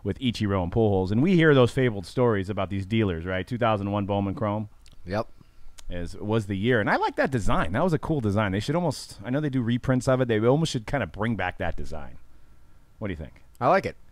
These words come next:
Speaker 1: It's a good design.
Speaker 2: I like
Speaker 1: But,
Speaker 2: it.
Speaker 1: um,
Speaker 2: Um, that Japanese, was that, was that a redemption in the regular print run?
Speaker 1: Yes, it was, but there was two different versions. There was a Japanese refractor, and then there was the English version.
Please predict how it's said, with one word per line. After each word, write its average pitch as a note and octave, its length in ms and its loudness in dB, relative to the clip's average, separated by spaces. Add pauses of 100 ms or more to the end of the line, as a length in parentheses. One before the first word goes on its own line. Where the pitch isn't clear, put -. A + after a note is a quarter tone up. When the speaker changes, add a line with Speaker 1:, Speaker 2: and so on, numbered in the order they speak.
(420)
Speaker 1:
It's - 100 -2
a - 40 -6
good A2 120 -2
design. E2 460 -6
Speaker 2:
I G2 80 0
like B2 140 -2
Speaker 1:
But, G#2 60 0
Speaker 2:
it. F#2+ 120 0
Speaker 1:
um, G#2+ 180 2
Speaker 2:
Um, G#2 260 -2 (180)
that A2+ 180 0 (120)
Japanese, A2+ 1000 -4 (340)
was A#2+ 200 0
that, C#3+ 300 6 (920)
was A#2+ 100 0
that D#3+ 260 4
a C3 240 2
redemption A#2 840 0 (240)
in G#2 400 0
the G2+ 80 0
regular G#2+ 320 2
print - 260 -4
run? F3+ 280 -2 (500)
Speaker 1:
Yes, D3 320 0
it C3 60 0
was, C#3 120 6 (140)
but C#3 180 6
there E3 100 10
was D3 120 8
two A3 160 8
different F3 260 6
versions. C#3 320 6
There B2+ 60 2
was A#2+ 100 0
a A2+ 60 -2
Japanese D3+ 600 2
refractor, E3 520 -2
and C#3 80 2
then B2+ 80 2
there B2 80 2
was A2+ 100 0
the G#2+ 140 -2 (160)
English C3+ 320 0
version. D#2 380 -8